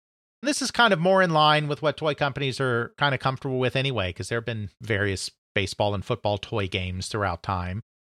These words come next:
So it just kind of makes sense. They can do better backgrounds, they can display more characters. So they really put an emphasis on sports games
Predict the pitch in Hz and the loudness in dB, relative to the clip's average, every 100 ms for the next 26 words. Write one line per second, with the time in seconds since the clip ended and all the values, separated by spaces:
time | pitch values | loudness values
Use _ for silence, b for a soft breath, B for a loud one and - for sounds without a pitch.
0 | _ - 190 180 196 - 196 160 143 - | _ -2 0 0 -2 0 2 2 -2 -2
1 | - 175 98 - 139 135 127 147 151 135 | 2 2 0 -2 0 0 0 0 4 2
2 | 110 131 139 - 151 143 147 131 - 107 | 4 4 4 4 2 2 2 -2 -2 -6
3 | - - 113 101 92 90 165 190 190 185 | -6 0 0 0 -4 -4 -2 0 -2 -4
4 | 180 - _ _ _ - 196 190 170 175 | -4 -8 _ _ _ 0 4 4 2 0
5 | 302 294 233 - 180 139 131 - - 120 | 0 0 0 0 0 0 -2 -6 -4 -2
6 | 104 - - - 123 113 107 101 98 - | -2 -6 -12 -8 -2 0 0 -2 -8 -12
7 | - - 262 311 - 131 101 90 95 - | -14 -2 0 0 0 0 0 -4 -12 -12